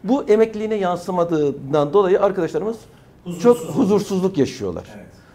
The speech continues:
Speaker 1: Mağduriyet yaşadıklarını düşünüyorlar. Şimdi bu, bu da çözüldüğü zaman aslında çok fazla bir şey kalmıyor. Şimdi tabii ki kamu istihdamında arkadaşlarımızın, e, çok istekleri var. Kamuda istihdam edilmek istiyorlar. Özel kurumlarda çalışan arkadaşlarımız,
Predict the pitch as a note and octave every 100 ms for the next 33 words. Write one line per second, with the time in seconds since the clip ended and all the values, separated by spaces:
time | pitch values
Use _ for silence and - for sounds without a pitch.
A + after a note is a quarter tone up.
0 | - E3 F3 F3 F#3 F#3 C#3 A#2+ A2 A2+
1 | G#2+ G2 G#2 G2 F2 F2+ - E3+ F3+ A3+
2 | G3 C#4 D4 A3+ A3 G#3 A#3 A3 G#3+ G3
3 | F3+ G3 G3+ G3+ G3+ G#3 G3 F#3+ F3+ A3
4 | G#3+ D#3+ A#2+ F#2+ - - - - - -
5 | - - - A#3 A#3 - - - - -
6 | _ - _ _ - D3 A3+ A#3 - F#3+
7 | F#3+ - - - F#3+ F#3+ F3+ - - F3+
8 | F3 F3 F3 D#3+ D#3+ D#3+ E3 E3 D#3+ E3
9 | D#3 E3 D#3+ - C#3+ C#3+ C#3 F3 E3 -
10 | - - D#3+ - E3 E3 D3 A#2+ - C#3
11 | C3+ B2 - - A#2 A2+ A2 A2 A2 -
12 | A2+ A#2+ - - - - - - - D#3
13 | D3+ G3 G3 G3 G3 F#3+ F#3 - F3+ F#3+
14 | E3 E3 F#3 F#3 F#3 F3 F3 F#3